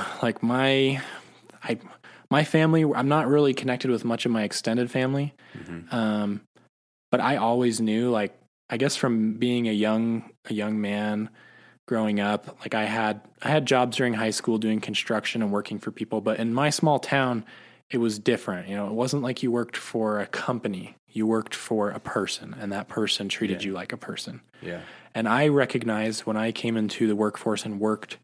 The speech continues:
Speaker 1: for another company, I was like, "I don't enjoy this. I don't enjoy the way I'm being treated. I don't
Speaker 2: Yeah.
Speaker 1: like feeling like I'm gonna get fired." I was like, "I don't enjoy any of this."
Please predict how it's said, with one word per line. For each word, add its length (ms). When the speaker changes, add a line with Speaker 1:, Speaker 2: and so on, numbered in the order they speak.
Speaker 1:
for 300
another 320
company, 680
I 40
was 80
like, 160
"I 60
don't 160
enjoy 380
this. 360
I 60
don't 240
enjoy 240
the 80
way 120
I'm 100
being 160
treated. 480
I 80
don't 360
Speaker 2:
Yeah. 100
Speaker 1:
like 240
feeling 400
like 160
I'm 100
gonna 100
get 140
fired." 560
I 60
was 80
like, 100
"I 60
don't 220
enjoy 360
any 160
of 100
this." 340